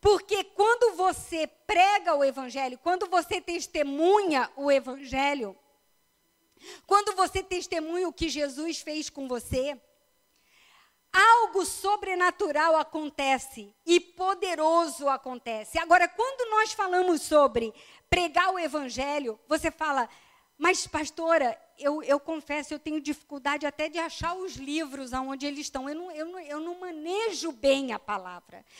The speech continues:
Eu, eu não conheço tão bem os versículos." Não tem problema.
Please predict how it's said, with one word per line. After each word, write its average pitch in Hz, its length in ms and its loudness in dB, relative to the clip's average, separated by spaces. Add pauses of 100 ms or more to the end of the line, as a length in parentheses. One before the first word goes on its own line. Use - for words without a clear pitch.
(140)
Eu, 381 200 4 (160)
eu 370 240 4
não 415 180 0
conheço 359 680 -2 (100)
tão 370 280 2
bem 339 340 4
os 302 180 -2
versículos." 254 840 -8
Não 254 180 -10
tem 277 180 -14
problema. 285 600 -12